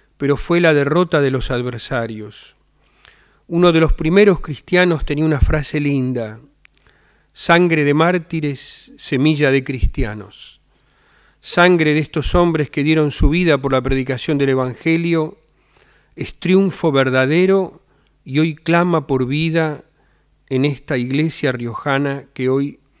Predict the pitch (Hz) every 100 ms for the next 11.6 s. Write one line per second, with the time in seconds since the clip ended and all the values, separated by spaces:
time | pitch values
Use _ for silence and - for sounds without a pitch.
0 | _ _ _ _ 139 123 139 - - 123
1 | 117 110 104 104 98 - _ _ _ _
2 | _ _ _ _ _ _ _ _ _ _
3 | _ _ _ 147 160 151 - 143 - -
4 | - 143 165 156 139 127 - - _ _
5 | _ _ _ - 135 135 131 - 139 139
6 | 151 147 143 131 - _ _ _ _ 139
7 | - 139 143 143 113 147 156 139 - 113
8 | 131 107 143 131 143 143 135 139 131 -
9 | 147 147 127 127 120 - 156 147 147 -
10 | _ _ _ _ _ _ _ _ _ _
11 | 131 143 147 139 123